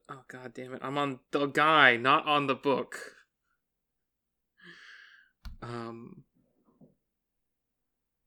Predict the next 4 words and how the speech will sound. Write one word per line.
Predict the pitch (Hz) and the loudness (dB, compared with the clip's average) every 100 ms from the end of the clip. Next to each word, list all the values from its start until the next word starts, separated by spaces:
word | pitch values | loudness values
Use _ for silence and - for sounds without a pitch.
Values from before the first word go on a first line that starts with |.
| _ - - _ _ _ _ _ | _ -20 -20 _ _ _ _ _
we, | 147 165 180 180 170 | 0 4 4 4 0
uh, | 160 147 143 139 135 135 | -2 2 2 4 2 2
got | 143 160 180 165 | 2 4 4 2
a, | 156 151 147 143 143 143 | 2 2 2 -2 -4 -6